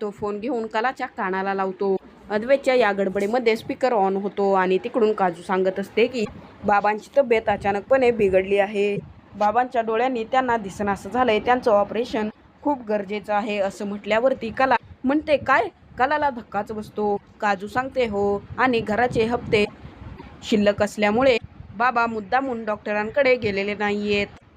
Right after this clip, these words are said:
या सगळ्यामध्ये बाबांना पैसे द्यावे लागतील म्हणून ते दवाखान्यामध्ये जात नाहीयेत."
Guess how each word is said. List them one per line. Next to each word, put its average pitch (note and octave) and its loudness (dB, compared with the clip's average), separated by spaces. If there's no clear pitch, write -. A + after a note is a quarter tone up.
या A3 -2
सगळ्यामध्ये A3+ -2
बाबांना A#3+ 2
पैसे C4 -2
द्यावे G3+ -2
लागतील A3+ 0
म्हणून A#3 0
ते B3 4
दवाखान्यामध्ये A3 4
जात G3 2
नाहीयेत." G#3 0